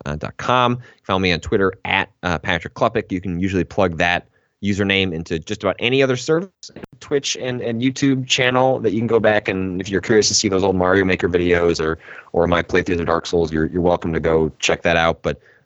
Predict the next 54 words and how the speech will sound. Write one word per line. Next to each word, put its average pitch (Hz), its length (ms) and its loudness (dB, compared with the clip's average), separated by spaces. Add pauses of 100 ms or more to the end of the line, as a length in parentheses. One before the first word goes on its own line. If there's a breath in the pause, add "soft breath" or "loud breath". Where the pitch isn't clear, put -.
(100)
uh, 80 180 -2
unfortunately, 90 520 0
those 85 240 2
have 80 120 0
both 80 220 2
been 80 140 -2
sort 78 160 2
of 71 100 -2
neglected 78 540 0
these 78 180 0
days 78 360 2
because 76 360 -2
my 76 160 0
free 76 200 -2
time 78 280 0
is 76 160 -2
at 76 100 2
a 67 40 -6
premium. 80 440 0
But 76 200 -2 (180 loud breath)
I 113 60 4
do 151 100 4
stream 139 220 2
occasionally 117 440 0
for 95 220 0
Waypoint. 85 480 -2
Um, 76 220 -4
so, 78 360 2 (280 loud breath)
um, 82 340 0
if 71 100 -8
you 87 60 -4
go 87 60 4
to 78 80 2
twitch - 320 -4
dot 85 180 0
T 87 140 -2
V 82 100 -2
slash - 280 -2
waypoint, 76 520 -2
occasionally 73 360 -2
you 69 40 -4
can 76 100 -8
see - 140 -4
me 76 100 0
playing 78 360 -2 (340 loud breath)
Neo 90 380 4
or 76 360 2
Yakuza 82 380 -2
Zero 82 400 0
or, 76 200 -2
or 78 120 -4
some 78 160 -4
other 73 140 0
games. - 360 -12